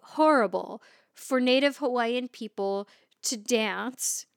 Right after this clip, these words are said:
at a luau, a fakey luau thing at a resort for the white people, this is so terrible and humiliating. They took away their land. They deserve reparations for this. And somehow the Mossbachers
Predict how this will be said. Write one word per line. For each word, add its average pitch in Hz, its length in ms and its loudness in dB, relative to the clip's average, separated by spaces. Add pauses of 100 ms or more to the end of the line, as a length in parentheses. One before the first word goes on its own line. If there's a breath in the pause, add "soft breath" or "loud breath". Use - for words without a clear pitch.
(240)
at 233 200 2
a 233 140 2
luau, 240 520 2
a 214 40 0
fakey 262 460 -2
luau 220 440 0
thing 202 480 -6
at 202 180 -4
a 240 80 -4
resort 214 560 -4 (360)
for 233 200 0
the 294 120 0
white 254 360 2
people, 196 560 -4 (600 soft breath)
this 294 240 0
is 277 100 -4
so 311 260 2
terrible 302 320 0
and 277 120 2
humiliating. 214 480 -4
They 196 80 -6
took 262 240 -8
away 294 220 -2
their 302 160 -2
land. 202 380 -6
They 196 120 -4
deserve 214 540 -4
reparations 202 640 -2
for 190 120 -10
this. 185 320 -6 (420 soft breath)
And 262 160 -2
somehow 294 480 0
the 254 120 -2
Mossbachers 233 920 0